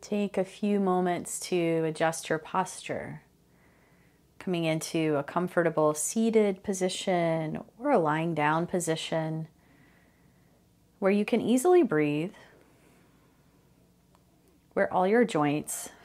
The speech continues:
feel supported, and where there's a balance between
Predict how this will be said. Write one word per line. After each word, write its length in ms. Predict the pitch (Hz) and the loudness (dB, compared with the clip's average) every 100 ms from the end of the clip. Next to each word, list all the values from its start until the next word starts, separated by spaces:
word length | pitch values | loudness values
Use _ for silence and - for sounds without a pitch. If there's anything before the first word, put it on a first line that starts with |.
| - | -18
feel 560 | - 160 147 143 156 165 | -4 2 2 2 -2 -8
supported, 720 | - 165 - 151 151 151 165 - - - _ _ - - - - - 480 - - - 494 466 440 - - _ _ _ - _ _ _ _ _ | -6 -6 -2 -2 0 -2 -4 -12 -20 -20 _ _ -20 -20 -20 -20 -20 -20 -20 -20 -20 -20 -20 -20 -20 -20 _ _ _ -20 _ _ _ _ _
and 140 | - 262 | 0 4
where 120 | 330 | 4
there's 220 | 370 330 | 4 4
a 80 | 294 | 2
balance 720 | 196 160 165 185 185 185 - | 4 4 4 4 2 0 -4
between 840 | - 175 - 175 170 165 165 160 | -4 -4 -4 -2 0 0 -2 -4